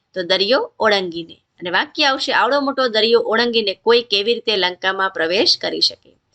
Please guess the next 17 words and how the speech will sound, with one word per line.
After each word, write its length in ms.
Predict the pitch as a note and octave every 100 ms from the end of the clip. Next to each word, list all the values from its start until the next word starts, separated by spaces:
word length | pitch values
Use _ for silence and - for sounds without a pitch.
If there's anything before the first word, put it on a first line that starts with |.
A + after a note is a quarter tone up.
| _ - - _ -
બગાડી 400 | B3+ C#4 B3+ A3
નાખું, 320 | F#3+ F#3+ F3 -
ખેદાન 280 | C4+ C#4 C4+
મેદાન 300 | B3 A#3+ A#3+
કરી 220 | G3 F#3
નાખું. 340 | F3 E3+ - -
આ 140 | C4+
માણસે 400 | C#4 C#4 C#4+ C#4
આખી 340 | F3+ A3 C#4 A3+
અશોક 320 | A#3+ B3 A#3+
વાટિકા 420 | C4+ D4+ D4 A3+
ખેદાન 460 | - F#3 G3+ G#3 G3
મેદાન 360 | F#3 G3 G3+
કરી 320 | F#3 F3+ F#3+
નાખી 600 | F#3 E3+ F3 G#3+ D4+ A4+ - _ _ _ -
છે, 120 | G3+
બરોબર? 320 | F#3+ C4 A4+